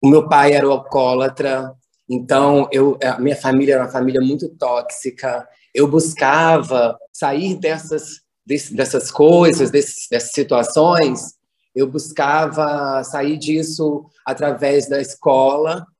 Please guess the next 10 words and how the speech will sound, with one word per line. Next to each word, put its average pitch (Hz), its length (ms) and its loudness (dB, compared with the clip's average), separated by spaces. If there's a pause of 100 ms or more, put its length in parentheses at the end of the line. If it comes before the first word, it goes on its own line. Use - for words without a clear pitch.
(360)
e 160 220 -2
da 165 100 -2
igreja, 135 760 -2 (720)
né? 127 400 -2 (140)
Eu 113 80 0
fui 123 160 -2
criada 127 380 0
na 131 80 4
igreja 131 400 2
católica, 143 800 0